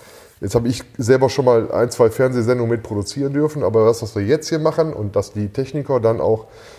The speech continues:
dieses Gefühl mitbekommen, die Wichtigkeit sehen und, äh, dass wir dabei dann eben ein hochwertiges Fernsehbild auch eben machen, dass das, was Spaß macht und das ist das, was auf jeden Fall bleiben muss.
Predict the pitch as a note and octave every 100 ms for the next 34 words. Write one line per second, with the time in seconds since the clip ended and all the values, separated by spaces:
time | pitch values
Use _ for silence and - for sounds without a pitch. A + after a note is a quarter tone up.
0 | - C3+ C3+ - G#2 - E3 G3 F3 F3+
1 | D#3+ - E3 C3 G#2 F3 - D#3 - D#3+
2 | D#3 C3+ D#3 D#3+ D#3+ - - _ _ _
3 | _ _ - - A#2 A2 - - - _
4 | _ _ A2+ A2 G#2+ A#2 B2 A2 A#2+ C3+
5 | C#3+ A#2+ B2+ - C#3 B2 A2+ G2 A#2+ A3
6 | G#3+ D#3 D#3 D#3 C#3 - - _ _ _
7 | A2 - D3 F3+ D#3+ C#3+ A2 C3+ E3+ E3
8 | G#2+ - - C#3 A2+ A#2 C3+ D#3 C#3+ A#2+
9 | - B2+ A2 - A#2 C3+ C#3+ D#3 C#3+ A2+
10 | G#2+ B2 B2 A#2 A2 G#2+ G#2 C3+ D3 B2+
11 | G#2+ G#2 A2+ E2 D2+ -